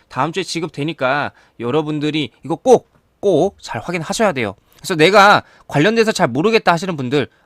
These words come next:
어, 편안한 마음으로 위에 여기 공일공 이칠일오에 이오이로 숫자 일 번 남겨주셔서, 어, "배당금 저 어떻게 받는지 모르겠습니다. 조회하는 방법 모르겠습니다."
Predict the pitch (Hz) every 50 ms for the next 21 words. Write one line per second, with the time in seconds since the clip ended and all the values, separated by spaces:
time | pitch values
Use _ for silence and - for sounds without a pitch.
0 | _ - 113 110 107 104 104 - - - 214 240 240 240 202 135 107 107 123 147
1 | 135 117 101 107 123 151 147 107 - _ _ _ _ - 98 101 92 - 98 110
2 | 143 185 208 214 - _ _ _ _ _ _ - - 139 143 170 196 202 190 208
3 | 196 156 131 156 151 - - 180 208 208 196 175 175 160 117 120 156 185 180 127
4 | 117 131 123 123 160 160 - _ _ _ - - - - - 170 143 165 202 175
5 | 185 165 127 95 101 117 135 - - 123 131 123 131 131 123 - _ _ - -
6 | 135 - 143 147 196 220 233 233 214 196 127 113 - - 196 175 175 160 160 156
7 | 147 135 107 117 117 147 151 143 - - 135 127 123 113 123 120 123 120 - -
8 | 123 120 131 139 139 139 120 120 113 117 110 101 110 123 143 139 123 - - 110
9 | 107 101 117 104